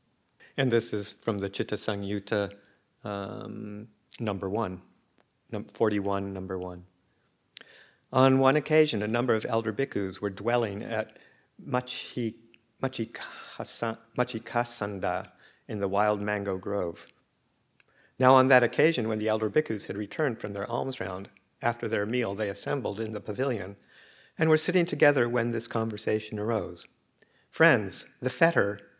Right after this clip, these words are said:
and the things that fetter, are these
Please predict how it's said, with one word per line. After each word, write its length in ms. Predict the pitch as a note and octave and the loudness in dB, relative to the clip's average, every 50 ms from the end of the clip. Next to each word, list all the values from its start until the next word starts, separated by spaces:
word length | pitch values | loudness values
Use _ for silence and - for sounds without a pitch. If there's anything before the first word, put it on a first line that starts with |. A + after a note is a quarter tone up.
| _ _ _ _ _ - | _ _ _ _ _ -6
and 380 | A#2 A2 G#2 G2+ G2+ G2+ - - _ _ - | -4 -2 -2 -2 -4 -8 -10 -14 _ _ -2
the 80 | A2+ | -2
things 400 | A2 - - F3+ F#3+ E3+ - - | 2 4 4 4 4 4 0 -2
that 180 | - A2 A2 - | -4 -4 -6 -4
fetter, 380 | - - G2 F2+ F#2 G#2+ A#2+ B2+ - - _ _ _ _ _ _ _ _ _ _ _ - | -4 -4 -4 -2 -4 -4 -6 -6 -8 -14 _ _ _ _ _ _ _ _ _ _ _ 4
are 140 | D3+ C3+ C3 | 4 6 6
these 400 | C#3+ D3 D3+ D3+ - - - | 4 2 2 0 -2 -4 -6